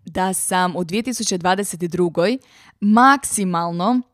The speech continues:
rastegnula vlastite granice. S jedne strane privatno, kroz kupovinu i renovaciju stana koja se dogodila u godinu dana, i poslovno, jer je u prošloj godini biznis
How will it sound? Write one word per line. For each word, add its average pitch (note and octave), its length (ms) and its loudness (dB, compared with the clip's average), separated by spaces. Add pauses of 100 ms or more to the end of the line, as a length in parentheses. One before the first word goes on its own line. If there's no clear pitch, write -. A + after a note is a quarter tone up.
rastegnula F#3+ 1040 2
vlastite F3 480 -6
granice. D#3 540 -10 (720)
S - 100 -10
jedne A#3+ 180 4
strane A3 360 0
privatno, F#3+ 720 -2 (340)
kroz F#3+ 600 0
kupovinu G3+ 880 0
i F#3 100 -6
renovaciju F#3 580 -2
stana F3 600 -4 (340)
koja F#3 220 -4
se F3+ 280 -4
dogodila F3 800 0
u F3 280 -4
godinu E3+ 380 -4
dana, D#3+ 460 -6 (680)
i G#3+ 100 -4
poslovno, G3 840 0 (280)
jer F#3+ 300 2
je F#3 420 2
u F#3 40 -6
prošloj G#3 360 -2
godini G3 380 0
biznis G#3+ 800 -2